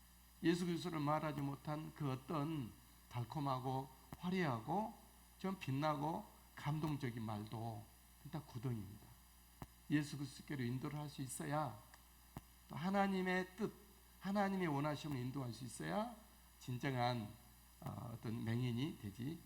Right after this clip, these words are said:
않을 까-, 하나님이 우리에게 눈으로 밝혀주신 것은 결국은 예수 그리스도이기 때문에 그렇습니다.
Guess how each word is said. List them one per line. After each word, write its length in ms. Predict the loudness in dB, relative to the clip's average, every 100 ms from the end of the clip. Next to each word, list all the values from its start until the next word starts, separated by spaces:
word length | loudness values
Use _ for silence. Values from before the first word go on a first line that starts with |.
| -18 -8
않을 180 | -8 -8
까-, 100 | -6
하나님이 460 | 0 2 2 2
우리에게 420 | 2 0 -2 0 0
눈으로 360 | 0 -2 -4
밝혀주신 580 | -4 -8 -8 -8 -10 -10
것은 380 | -10 -6 -4 -4 -8 -20 -20 -4
결국은 440 | -4 -2 -4 -6 -8 -18 0
예수 280 | 0 0 -6
그리스도이기 480 | -8 -6 -6 -6 -8
때문에 460 | -6 -4 -4 -4 -6 -12 -8
그렇습니다. 480 | -6 -6 -10 -18